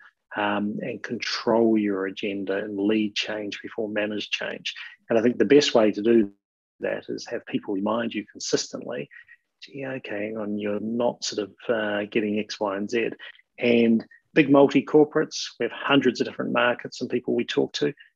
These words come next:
we're incredibly insular. You know your way of thinking,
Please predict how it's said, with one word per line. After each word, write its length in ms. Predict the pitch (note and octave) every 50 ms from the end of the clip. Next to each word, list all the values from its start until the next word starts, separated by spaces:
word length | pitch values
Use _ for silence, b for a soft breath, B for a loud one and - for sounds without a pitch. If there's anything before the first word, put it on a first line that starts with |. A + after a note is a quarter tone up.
| _ _ _
we're 260 | B2 A#2+ A2+ A2 G#2+
incredibly 540 | G#2+ G#2 G2+ - - A#2 G2+ G2 G2+ G#2 G#2
insular. 460 | G2+ G2 - - - G#2+ - - - - _ _ _ - _ _ _ _ _ _
You 140 | - G#2+ G2+
know 320 | G#2 G#2 G#2 A2 A2+ A#2 A#2+
your 400 | A#2 A2+ A2 A#2+ B2 B2+ B2 A#2
way 240 | A2+ A2 G#2 G#2
of 80 | G2 F#2+
thinking, 640 | - - A#2 A2 G2+ - - A2 G#2+ G#2+ G#2+ G#2